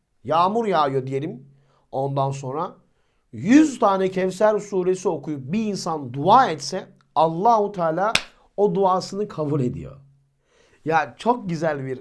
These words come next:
suredir Kevser suresi. İnna a'taynakel kevser fesalli li rabbike venhar inne şani'eke huvel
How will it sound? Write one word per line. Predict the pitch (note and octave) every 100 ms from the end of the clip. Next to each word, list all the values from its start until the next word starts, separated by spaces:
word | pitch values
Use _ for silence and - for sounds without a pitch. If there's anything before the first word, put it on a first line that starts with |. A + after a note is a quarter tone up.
| -
suredir | - - D3+ C3+ B2 A#2+
Kevser | C3 C3 D3+ C#3+
suresi. | C#3 A#2+ A2+ - G#3+ - - - - -
İnna | D#3+ E3+ D3+ D3
a'taynakel | C#3+ D3+ C3+ C#3 C#3 D3 C#3 C3+ B2+ B2+ C#3+ C3 C3+
kevser | D3 C#3 B2+ B2+ A#2+ G#2+ - - - _
fesalli | - C#3+ C#3 D#3+ D3+ C#3 C#3
li | C3
rabbike | C3+ D3+ C3 C3 C3
venhar | B2 A#2+ - F3+ G#3 - _ _ _ _
inne | F3+ F3+ D3 C3+
şani'eke | C#3 D#3 C#3 B2+ C#3 C#3 B2 C3
huvel | A2+ C3 C#3+